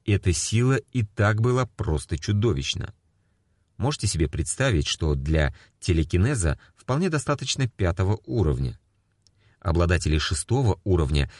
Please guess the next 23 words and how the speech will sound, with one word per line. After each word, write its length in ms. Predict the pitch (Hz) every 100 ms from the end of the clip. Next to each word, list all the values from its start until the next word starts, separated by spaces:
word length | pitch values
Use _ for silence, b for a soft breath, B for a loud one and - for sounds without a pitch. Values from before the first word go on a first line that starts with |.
| B
силой 400 | - 175 170 160
мысли 400 | 127 127 135 151
способны 520 | 135 107 - 95 98
двигать 420 | 82 87 85 92
вагоны. 640 | 90 104 104 120 87 65 - _ _ _ _ _ _ _
Физическое 540 | 80 78 73 82 -
воздействие 640 | 76 78 73 82 78 - 76
на 140 | 76
предметы 480 | - 85 107 131 78
требует 400 | - 156 147 139
значительных 680 | 104 120 - 104 87 82 -
трат 300 | 90 82 90
энергии, 560 | 107 151 80 78 71 B B
тогда 280 | - 95 104
как 260 | - 90 -
информационное 920 | 117 92 95 90 87 90 85 92 110
воздействие 680 | 117 131 120 135 131 131 131 - -
уже, 400 | 127 92 85 90
возможно, 580 | 95 107 120 110 120 -
начинается 800 | 90 82 - 73 73 76 - 87
с 100 | -
третьего 480 | - 80 71 80 92 -
уровня. 520 | 120 82 67 65